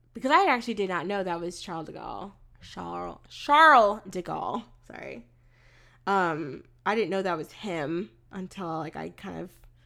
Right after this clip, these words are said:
did some Googling, and I think my, like, subtitles was like, "Yeah, General de Gaulle." And I was like, "Oh, I know that name. I know that name from all my French research." <laughs> I fucking better know that name.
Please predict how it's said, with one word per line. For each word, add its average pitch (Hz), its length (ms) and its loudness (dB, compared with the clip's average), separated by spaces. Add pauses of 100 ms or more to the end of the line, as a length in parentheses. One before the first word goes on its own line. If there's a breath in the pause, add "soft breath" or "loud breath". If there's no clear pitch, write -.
(440 soft breath)
did 180 140 -12
some 185 200 -10
Googling, 175 420 -2
and 156 80 -4
I 165 60 -6
think 175 220 -10
my, 156 120 -8
like, 156 160 -8
subtitles 175 500 -8
was 220 180 -10
like, 277 240 -6
"Yeah, 339 200 -8
General 269 320 -6
de 254 100 -10
Gaulle." 269 240 0
And 240 80 0
I 247 40 2
was 262 60 -2
like, 302 140 -4
"Oh, 453 40 2
I 523 200 10
know 523 120 8
that 494 200 8
name. 494 640 4
I 415 120 4
know 453 200 4
that 427 80 2 (400)
name 453 120 -6 (640 soft breath)
from 285 140 0
all 330 160 6
my 359 200 4
French 349 400 4
research." 349 640 4 (160)
<laughs> - 160 -10
I 370 120 4 (100)
fucking 339 260 0
better 370 200 6
know 339 100 4
that 320 180 6
name. 311 340 4